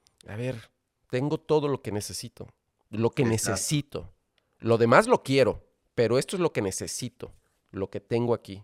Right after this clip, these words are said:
Speaker 1: Y eso es lo que hay que tratar de, de cuidarnos y de protegernos
Speaker 2: Lo, lo que
Speaker 1: más.
Speaker 2: pa-, la, lo que pasa es que las cosas nos van muchas veces en la forma que nosotros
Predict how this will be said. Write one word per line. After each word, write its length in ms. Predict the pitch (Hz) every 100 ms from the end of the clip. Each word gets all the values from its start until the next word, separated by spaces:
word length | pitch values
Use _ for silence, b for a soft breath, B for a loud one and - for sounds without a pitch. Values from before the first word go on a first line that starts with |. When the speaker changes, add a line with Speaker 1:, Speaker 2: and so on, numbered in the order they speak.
| _
Speaker 1:
Y 180 | - 113
eso 160 | 113 127
es 100 | 113
lo 140 | 110
que 100 | -
hay 100 | 101
que 240 | 113 101 - b b b _
tratar 380 | 110 - 110
de, 120 | 107 -
de 140 | 101
cuidarnos 540 | - 104 104 101 104 101
y 20 |
de 80 | 90
protegernos 640 | 90 90 90 107 104 92
Speaker 2:
Lo, 80 | 110
lo 60 |
que 60 | 117
Speaker 1:
más. 60 | 107
Speaker 2:
pa-, 160 | 113 120
la, 120 | 113
lo 140 | 117
que 140 | 107 107
pasa 260 | 113 120
es 40 | 160
que 80 | 139
las 120 | 104
cosas 300 | 123 113 139
nos 260 | 131 110
van 220 | 95 110 131
muchas 360 | 127 123 139
veces 240 | 120 113 -
en 80 | 120
la 100 | 98
forma 360 | - 104 113
que 120 | 113
nosotros 520 | 98 85 - 87 101